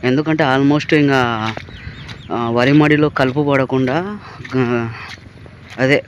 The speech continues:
కలుపు మందు కూడా వచ్చేసింది. అది ఎట్లా ఉంటుందంటే యూరియా మాదిరిగా ఉంటుంది, సేమ్, ఆ, చిన్న చిన్న చక్కెర గుండ్లు కొద్దిగా లావు ఉంటాయి కదా, అట్లాంటి మందు అనేది వచ్చేసింది అనమాట. చల్లి పెట్టేస్తున్నారు అక్కడ మొత్తం క్లీన్గా.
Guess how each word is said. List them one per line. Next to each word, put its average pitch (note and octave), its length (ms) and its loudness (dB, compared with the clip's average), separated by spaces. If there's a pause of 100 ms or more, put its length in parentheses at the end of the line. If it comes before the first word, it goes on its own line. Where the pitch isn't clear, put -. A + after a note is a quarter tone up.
కలుపు C#3 260 2
మందు D#3 240 6
కూడా D3+ 180 6
వచ్చేసింది. C3 720 0 (120)
అది B2+ 160 2
ఎట్లా C3 260 4
ఉంటుందంటే E3 480 4
యూరియా D#3 360 4
మాదిరిగా D#3+ 360 2
ఉంటుంది, B2 240 0
సేమ్, C#3 500 2 (640)
ఆ, A2+ 380 -4 (120)
చిన్న E3 140 8
చిన్న F3 300 4 (680)
చక్కెర D#3+ 220 2
గుండ్లు D#3 280 4
కొద్దిగా C3 320 -2
లావు C3 220 2
ఉంటాయి C#3 200 2
కదా, B2 340 -4 (680)
అట్లాంటి C3+ 460 0
మందు C#3 420 4
అనేది C#3+ 280 2
వచ్చేసింది B2+ 460 -2
అనమాట. A#2 240 -2 (200)
చల్లి C#3 160 4
పెట్టేస్తున్నారు B2+ 640 2
అక్కడ A#2 380 -2
మొత్తం A2 580 -2
క్లీన్గా. B2 560 2